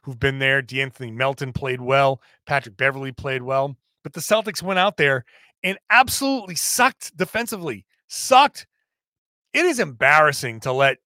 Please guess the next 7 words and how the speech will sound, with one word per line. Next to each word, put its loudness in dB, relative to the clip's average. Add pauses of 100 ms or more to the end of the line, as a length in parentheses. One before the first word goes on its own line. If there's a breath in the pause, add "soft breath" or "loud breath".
(600)
Patrick -2 (160)
Beverley -4 (400)
drop 0
twenty-six -6
points, -8 (420 soft breath)
eight 0
rebounds, 0